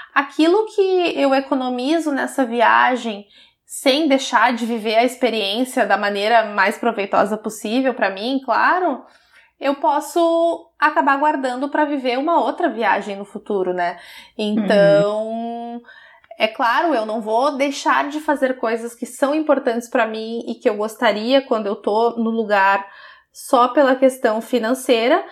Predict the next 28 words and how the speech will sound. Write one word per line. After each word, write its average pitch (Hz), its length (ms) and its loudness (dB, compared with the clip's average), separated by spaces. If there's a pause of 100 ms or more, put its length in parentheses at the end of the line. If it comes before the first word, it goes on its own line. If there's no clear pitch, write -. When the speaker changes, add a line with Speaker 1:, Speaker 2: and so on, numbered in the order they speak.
(260)
Speaker 1:
mas 440 580 -2
tendo 415 260 2
esse 480 260 0
senso 359 280 -2
de 349 100 2
prioridade, 311 760 -2
eu 330 80 2
acabo 294 360 -2
conseguindo 285 800 -4 (220)
gastar 262 720 2
muito 381 300 -2
menos 277 640 -2
e 311 140 2
assim 359 880 0
viver 302 400 0
mais 330 380 0
e 370 80 2
mais 302 260 0
experiências 320 880 -2
no 285 120 -4
futuro 311 540 -2
ou 311 340 0
talvez 349 320 -2
até 349 200 -2
durante 330 320 0
aquela 359 280 0
viagem, 381 520 2
né? 190 200 -10